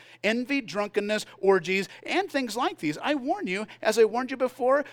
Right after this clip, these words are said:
that those who do such things will not inherit the kingdom of God." Now, it's Paul's list, not mine. Email him. Um, but now notice, uh, you know,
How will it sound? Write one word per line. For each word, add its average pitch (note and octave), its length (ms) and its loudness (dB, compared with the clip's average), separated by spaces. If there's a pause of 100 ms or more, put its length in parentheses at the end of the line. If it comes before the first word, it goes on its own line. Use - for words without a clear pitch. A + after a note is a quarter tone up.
that F#3+ 220 -2
those C#4 280 4
who C#4 120 -2
do B3+ 240 -4
such C4 300 2
things A3 260 -4
will F3 160 0
not E3+ 540 0
inherit F3+ 600 -2
the F#3 100 0
kingdom D#3+ 520 -6
of D3 200 -8
God." C#3 400 -8 (1300)
Now, C#3+ 80 -4
it's C#3+ 120 -6
Paul's G#3+ 320 6
list, A3+ 240 4
not F3 220 2
mine. D#3 340 -4 (160)
Email E3+ 300 0
him. C#3+ 320 -6 (520)
Um, D3 360 2 (1300)
but - 120 -10
now E4+ 80 0
notice, F4+ 400 -2 (400)
uh, - 260 2 (180)
you - 200 -6
know, G#3 200 -6